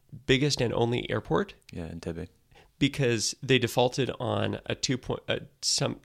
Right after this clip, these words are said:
Speaker 1: twenty something million dollar loan from China.
Speaker 2: Yeah.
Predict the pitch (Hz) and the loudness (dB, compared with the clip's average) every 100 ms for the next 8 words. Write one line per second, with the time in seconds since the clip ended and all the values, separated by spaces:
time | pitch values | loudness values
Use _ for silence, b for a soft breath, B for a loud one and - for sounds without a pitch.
0 | - 147 120 127 123 - 120 120 110 101 | -2 2 4 4 2 2 2 2 0 -2
1 | 120 113 110 113 123 120 113 107 104 101 | -4 -4 0 2 2 4 4 4 4 2
2 | 104 107 98 - 104 - - - B | 0 0 -2 -4 -4 -4 -4 -4 B